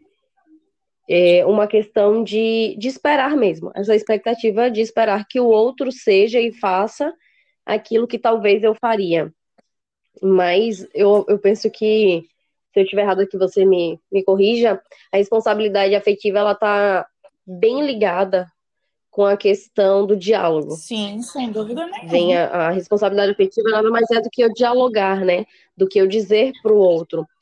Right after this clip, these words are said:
Speaker 1: As pessoas também parece que esperam que o outro
Speaker 2: Uhum.
Speaker 1: adivinhe, né, o que eu quero.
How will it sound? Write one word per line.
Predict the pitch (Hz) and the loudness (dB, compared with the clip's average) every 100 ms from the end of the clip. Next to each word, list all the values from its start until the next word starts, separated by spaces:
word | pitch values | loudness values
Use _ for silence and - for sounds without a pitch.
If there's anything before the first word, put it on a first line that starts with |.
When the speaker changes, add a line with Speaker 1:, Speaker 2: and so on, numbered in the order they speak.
| - - | -10 -8
Speaker 1:
As | 185 | -2
pessoas | 208 202 220 | -2 -2 -2
também | 226 208 233 | 2 2 2
parece | 220 208 220 | 0 0 -2
que | - 226 | -6 -10
esperam | _ _ 196 214 240 254 254 254 226 208 _ _ _ | _ _ 0 2 2 2 4 6 4 2 _ _ _
que | - 254 | 0 4
o | |
outro | 226 220 247 | 4 4 4
Speaker 2:
Uhum. | 247 | 2
Speaker 1:
adivinhe, | 247 247 214 160 - _ _ _ | 2 0 0 -2 -4 _ _ _
né, | 185 185 | -2 0
o | |
que | 190 | 0
eu | 196 | -4
quero. | 190 160 135 | -2 -4 -4